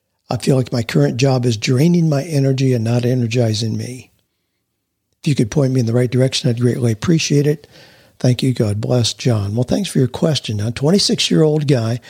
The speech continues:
working as a framing carpenter. All right. What I would encourage you to do, based on what you're saying here, I would encourage you to sit down and make a list of twenty things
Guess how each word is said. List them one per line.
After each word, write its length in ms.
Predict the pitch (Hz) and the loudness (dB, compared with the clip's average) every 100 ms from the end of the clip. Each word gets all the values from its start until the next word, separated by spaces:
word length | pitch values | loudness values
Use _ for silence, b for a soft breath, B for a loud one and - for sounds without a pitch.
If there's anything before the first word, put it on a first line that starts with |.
| B B B | B B B
working 300 | 135 - 151 | 0 2 2
as 140 | 131 | 2
a 60 | 127 | 0
framing 380 | - 143 131 131 | 0 2 2 2
carpenter. 600 | 131 117 104 101 - - _ _ _ _ _ _ _ _ _ _ _ _ _ - | 2 0 0 -6 -10 -18 _ _ _ _ _ _ _ _ _ _ _ _ _ -10
All 120 | 117 | -4
right. 220 | 113 135 262 _ b b b | -2 -2 -4 _ b b b
What 180 | 156 160 | 0 2
I 100 | 196 | 2
would 200 | 269 285 | 2 4
encourage 440 | 165 135 170 131 | 2 2 2 2
you 80 | 135 | 2
to 140 | 123 117 | 2 0
do, 100 | 120 | 0
based 240 | 156 - | 0 0
on 100 | 165 | 0
what 200 | 160 - | 0 0
you're 80 | 131 | -2
saying 340 | - 135 123 | 0 0 0
here, 160 | 117 117 B B | -2 -6 B B
I 120 | 156 | 0
would 120 | 220 | 2
encourage 460 | 180 147 151 139 131 | 2 2 2 2 2
you 120 | 131 | 0
to 100 | 101 | 0
sit 300 | - - 151 | -4 -2 -2
down 220 | 160 156 | -2 -2
and 100 | 123 | 0
make 180 | 151 - | 0 2
a 40 | |
list 180 | 143 - | 0 -2
of 160 | 101 - | -8 -12
twenty 440 | - 147 220 254 | -8 -2 2 2
things 580 | 208 190 170 117 113 | 0 0 2 2 -2